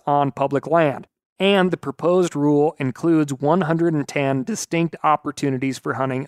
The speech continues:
or fishing. Refuges in fifteen different states from California to Virginia are set to offer new opportunities for white-tailed deer, turkeys, upland game, and feral hogs, just to name a few. Many of these will be open to hunting for the first time.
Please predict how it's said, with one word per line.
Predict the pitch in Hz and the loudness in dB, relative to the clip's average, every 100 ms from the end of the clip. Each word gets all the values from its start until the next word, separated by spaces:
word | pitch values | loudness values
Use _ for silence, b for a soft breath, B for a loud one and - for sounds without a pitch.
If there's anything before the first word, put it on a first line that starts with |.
| - | -4
or | 131 | -4
fishing. | - 185 175 147 120 _ _ _ _ - | -4 -2 -2 -2 -8 _ _ _ _ -14
Refuges | 135 156 226 196 170 143 147 160 | -2 0 0 0 0 2 0 -2
in | 156 | -6
fifteen | 123 156 - - 160 147 | -6 -8 -8 -4 -2 0
different | 147 170 170 139 | -2 -2 -4 -4
states | 156 151 147 | -2 -2 -2
from | 139 120 | -8 -4
California | 151 143 - 151 143 | -2 0 0 0 0
to | 131 120 | -2 -6
Virginia | 226 190 190 208 202 - _ | -8 -2 0 2 2 -2 _
are | 147 | -2
set | - 180 - | 0 -2 0
to | 170 | 2
offer | 156 - 143 | 2 2 0
new | 156 208 | 2 4
opportunities | 185 175 165 165 160 156 151 - | 2 0 -4 -2 0 2 0 0
for | 139 | 0
white-tailed | 143 147 - 151 139 143 | 2 0 -2 -2 -2 0
deer, | 190 190 175 | 2 2 0
turkeys, | - 180 160 170 156 | 0 0 0 -2 -2
upland | 156 170 - 165 151 | 0 -2 0 0 2
game, | 151 147 151 | 2 2 0
and | 147 123 | -4 -4
feral | 131 127 127 | -2 -2 -2
hogs, | - 175 139 123 - _ - | 2 4 2 -2 -18 _ -2
just | 151 131 | 0 0
to | 135 | -2
name | 135 131 | -2 -2
a | 131 | -4
few. | - 190 151 127 _ _ _ _ | -2 0 0 -2 _ _ _ _
Many | 151 156 220 220 | 0 2 4 2
of | 139 | 0
these | 135 131 135 - | -2 -2 -4 0
will | 160 | 2
be | 165 165 | 2 2
open | 147 139 151 | 0 0 -2
to | 135 | 0
hunting | 139 139 127 | 0 -2 -2
for | |
the | 131 | -8
first | - 135 123 | -6 -6 -6
time. | - 175 175 175 170 | -4 -2 0 0 -2